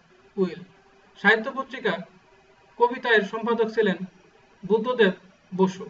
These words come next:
গায়ে হলুদ কোন সমাস? বহুব্রীহি সমাস। অপসংস্কৃতি শব্দটিতে অপ উপসর্গটি কোন অর্থে ব্যবহৃত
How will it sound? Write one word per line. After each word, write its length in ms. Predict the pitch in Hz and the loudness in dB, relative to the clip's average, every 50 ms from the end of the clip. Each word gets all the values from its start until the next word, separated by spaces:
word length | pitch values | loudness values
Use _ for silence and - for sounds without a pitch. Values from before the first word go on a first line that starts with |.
| - _ _ _ _ _ _ _ _ _ _ _ _ _ - - | -18 _ _ _ _ _ _ _ _ _ _ _ _ _ -10 0
গায়ে 260 | 190 196 226 240 240 214 | 4 4 6 6 4 2
হলুদ 260 | 240 240 240 208 190 - - - - _ _ - | 0 2 2 2 0 0 -6 -16 -20 _ _ -4
কোন 140 | 214 214 214 - - | -2 -2 -2 -2 -6
সমাস? 240 | 165 151 143 143 - - - - _ _ _ _ _ _ _ _ _ - 185 | -10 -12 -14 -16 -18 -20 -20 -20 _ _ _ _ _ _ _ _ _ 2 4
বহুব্রীহি 480 | 214 220 240 226 247 254 233 226 196 190 190 - - - - - - | 4 4 4 2 -2 -4 -2 0 0 0 -2 -6 -12 -20 -20 -12 -6
সমাস। 300 | 196 180 151 147 180 - - - - _ _ _ _ _ _ _ _ _ _ _ _ _ _ _ _ _ _ - 214 | -6 -4 -4 -6 -12 -16 -20 -20 -20 _ _ _ _ _ _ _ _ _ _ _ _ _ _ _ _ _ _ -6 -4
অপসংস্কৃতি 760 | - 269 262 - 240 254 254 247 - - 262 240 214 220 190 185 - | -2 -2 -2 -2 -2 -8 -10 -12 -14 -14 -14 -10 -4 -2 -2 -2 -2
শব্দটিতে 480 | 220 214 - 233 214 226 214 - 185 165 170 - - _ _ _ - - 214 | -4 -6 -4 -4 -4 -4 -4 -4 -6 -8 -10 -12 -20 _ _ _ -6 -2 -2
অপ 120 | 220 214 247 240 | -2 -2 -2 -4
উপসর্গটি 520 | 233 240 226 226 233 233 226 233 208 - 180 190 - - - _ _ - | -2 -2 -4 -2 -2 -2 -2 -2 -2 -2 -4 -6 -8 -16 -20 _ _ -4
কোন 100 | 233 233 247 233 | -4 -2 -2 -2
অর্থে 180 | 190 - - 190 190 - - 185 | -2 0 0 0 0 -2 -4 -2
ব্যবহৃত 320 | 190 190 175 165 160 - | 0 0 0 0 -4 -8